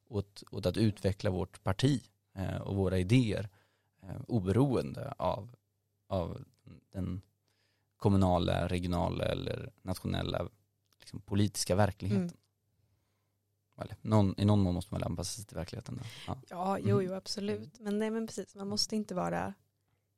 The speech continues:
Speaker 2: politiker heller för att vara engagerad i
Speaker 1: Nej.
Speaker 2: politiken,
Speaker 1: Nej.
Speaker 2: utan det finns många vägar.
Speaker 1: Precis.
Speaker 2: Eh, vi pratade lite om valrörelsen tjugofjorton.
Speaker 1: Ja.
Speaker 2: Eh, hur kändes det för valrörelsen tjugohundratjugotvå?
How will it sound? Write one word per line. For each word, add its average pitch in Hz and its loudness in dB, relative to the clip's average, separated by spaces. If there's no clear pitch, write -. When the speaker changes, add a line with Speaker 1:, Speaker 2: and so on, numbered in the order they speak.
Speaker 2:
politiker 226 -2
heller 175 -6
för 180 -10
att - -10
vara 175 -8
engagerad 170 -8
i 160 -6
Speaker 1:
Nej. 101 4
Speaker 2:
politiken, - -8
Speaker 1:
Nej. 208 -2
Speaker 2:
utan 165 -6
det 170 -8
finns 170 -12
många 170 -16
vägar. 175 -6
Speaker 1:
Precis. 120 -20
Speaker 2:
Eh, 190 -4
vi 220 -6
pratade 226 -4
lite 226 -4
om 262 -4
valrörelsen 175 -4
tjugofjorton. 185 -6
Speaker 1:
Ja. 127 6
Speaker 2:
Eh, 185 -10
hur 214 -12
kändes 196 -4
det 190 -4
för 196 -12
valrörelsen 180 -4
tjugohundratjugotvå? 180 -6